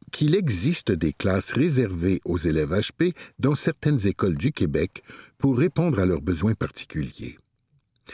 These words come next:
Ainsi, à l'école primaire Marguerite Bourgeois à Pointe-Claire, sur l'île de Montréal, les élèves H P regroupés suivent des cours plus concis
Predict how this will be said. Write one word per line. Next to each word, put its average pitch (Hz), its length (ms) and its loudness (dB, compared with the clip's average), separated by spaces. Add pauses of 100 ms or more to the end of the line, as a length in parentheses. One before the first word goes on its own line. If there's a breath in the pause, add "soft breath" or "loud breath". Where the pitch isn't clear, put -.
(140 loud breath)
Ainsi, 110 480 0 (300 loud breath)
à 113 100 2
l'école 170 300 2
primaire 139 420 2
Marguerite 92 480 2
Bourgeois 117 460 2
à 87 100 0
Pointe-Claire, 160 640 -2
sur 73 220 -4
l'île 73 180 -2
de 76 60 -2
Montréal, 131 600 2 (680 soft breath)
les 147 200 2
élèves 233 220 4
H 107 200 0
P 170 140 2
regroupés 95 640 0 (300 loud breath)
suivent 226 440 0
des 120 200 2
cours 165 320 0
plus 107 320 0
concis 156 640 0